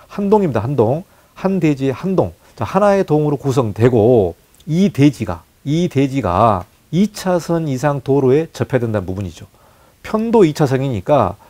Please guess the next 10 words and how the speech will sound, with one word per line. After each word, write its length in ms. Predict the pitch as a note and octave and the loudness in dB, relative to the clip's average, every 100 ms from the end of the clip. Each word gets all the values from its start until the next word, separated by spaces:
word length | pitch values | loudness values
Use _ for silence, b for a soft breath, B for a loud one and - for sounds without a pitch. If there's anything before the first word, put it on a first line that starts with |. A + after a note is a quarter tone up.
| b b | b b
말 300 | A#2+ B2+ C3 | 2 4 4
그대로 520 | A#2+ G2+ G#2+ F3 - | 0 0 2 2 0
이 200 | - D#3 | -4 -6
부분이 340 | D#3 C3 B2+ B2+ | -4 -4 -4 -4
이 180 | B2+ F3 | -4 0
차선이고요. 840 | F#3+ E3 B2+ A2 F2+ F#2 C#3+ G3 - | 2 2 -2 -4 -4 -2 -2 -2 -8
이 140 | D3+ - | -10 -10
차선에서 920 | - D#3+ B2 B2+ B2 G#2+ B2 G2 F2+ B B B B | -6 -4 -2 -2 0 4 4 4 -2 B B B B
한 260 | - A3+ | -6 -6
차선은 880 | - G#3+ G#3 G3 E3+ F3 F#3+ G3 F#3+ | -4 -2 0 0 0 0 0 -2 -8